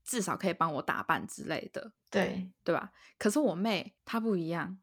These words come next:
Speaker 1: 她就是真的是我见过最另类的女生。我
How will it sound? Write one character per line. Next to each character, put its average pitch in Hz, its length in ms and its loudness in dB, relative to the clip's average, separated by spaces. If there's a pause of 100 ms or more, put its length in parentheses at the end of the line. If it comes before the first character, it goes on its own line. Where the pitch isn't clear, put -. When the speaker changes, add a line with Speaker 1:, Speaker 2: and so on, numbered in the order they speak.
(100)
Speaker 1:
她 240 160 -2
就 254 160 -2
是 294 140 2
真 240 200 0
的 233 80 4
是 214 100 0
我 202 140 2
见 202 140 0
过 196 100 2
最 196 160 2
另 185 340 0
类 175 180 2
的 - 100 -8
女 - 200 -8
生。 - 340 -8 (420)
我 196 520 6